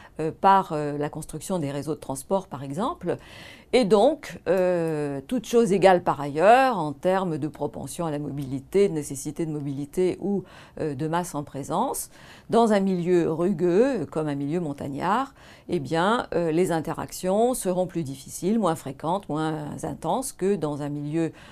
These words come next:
euh, de plaine. Et, euh, les valeurs du paramètre A, euh, varieront en conséquence, plus, euh, élevées, euh, pour le milieu montagnard que pour le milieu de plaine.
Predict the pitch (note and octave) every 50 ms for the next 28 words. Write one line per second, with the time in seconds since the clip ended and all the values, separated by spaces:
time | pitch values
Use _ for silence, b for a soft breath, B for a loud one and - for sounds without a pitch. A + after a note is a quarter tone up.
0 | B B - D3+ D#3 - C#3+ G3+ G3+ G3+ - D3+ D3 D#3 F3+ A3+ B3+ A#3+ G#3+ B
1 | B B B B - - F3+ F#3+ G3+ - - - - D3 D#3 D3+ D3 D3 C#3+ E3+
2 | G3 C#3+ E3 D3+ D#3 F3 F3+ D#3+ - - D3 D3+ - D#3+ C#3 C#3+ C#3+ C#3+ - -
3 | - - - - C3+ C#3+ D#3+ G3 G#3+ - - D3+ D3 C#3+ C3 F3 E3 D3+ D#3 C#3
4 | C#3+ D3 D3+ F3 G#3+ - - - F3+ E3+ - C3+ C#3+ - - - - C#3+ D#3 F3
5 | G3+ G#3 - - B B B B B B B B B B B - - E3+ G3 G#3
6 | G#3 G#3 F#3+ - - E3 D3 C3 D#3+ C#3+ C#3 C3+ D3+ D3+ F3+ G#3 A3 - - -
7 | - _ - D#3 D3+ D3 D3 C#3+ D#3 - - G#3 F#3 F3 D#3+ D#3 D#3+ D#3+ C#3+ D#3
8 | D3+ D3 D3 C#3+ C#3 C#3+ C#3+ D3 E3+ G3 A#3+ - - _ - A3+ A#3 A3+ A3+ -
9 | F3+ E3 D#3 D3+ D3+ D3+ D3 C#3+ C#3+ D3 F3 G3 - - - - - E3+ - -
10 | D3+ -